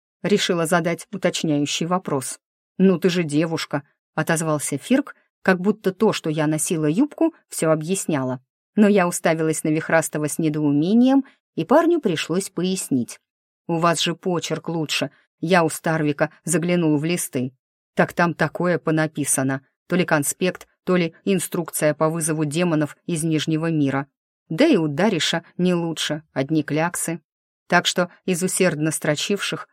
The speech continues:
остались только ты и Мартин. Но он та ещё заноза в задн-, зануда». «Ты проворный. Всё успел узнать, у всех спросить», хмыкнула я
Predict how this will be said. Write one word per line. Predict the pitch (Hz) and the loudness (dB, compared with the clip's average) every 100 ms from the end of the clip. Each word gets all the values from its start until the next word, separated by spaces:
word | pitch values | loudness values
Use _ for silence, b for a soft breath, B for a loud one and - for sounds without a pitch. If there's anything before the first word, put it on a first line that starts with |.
| - | -4
остались | 165 - 160 160 - | -4 0 0 0 -2
только | 165 156 143 | -2 -2 -2
ты | - | 2
и | 226 143 147 _ | 4 4 0 _
Мартин. | 160 147 135 - 147 156 _ _ - | -2 -2 -2 -2 -2 -2 _ _ 0
Но | 185 175 | 2 4
он | 175 160 _ | 2 0 _
та | - 156 | 0 2
ещё | 160 - 180 | 2 0 -2
заноза | 160 170 170 143 151 | 0 0 0 0 -2
в | |
задн-, | 147 165 151 147 185 196 | 0 2 4 0 -6 -4
зануда». | 196 247 180 135 139 143 _ _ _ _ - | 2 4 6 4 2 -2 _ _ _ _ 0
«Ты | 254 | 2
проворный. | 285 311 185 151 143 151 151 _ _ - | 6 6 6 0 2 2 0 _ _ -4
Всё | - 190 | 2 2
успел | - 185 165 | 2 0 2
узнать, | 151 151 170 214 _ | 2 2 0 -2 _
у | - | -6
всех | 170 - 175 | -4 -2 -2
спросить», | - - 151 - - 202 - _ _ _ _ | -4 -4 -4 -2 -2 -4 -4 _ _ _ _
хмыкнула | - 196 165 - 156 | 0 2 2 0 0
я | 156 143 226 | 2 2 2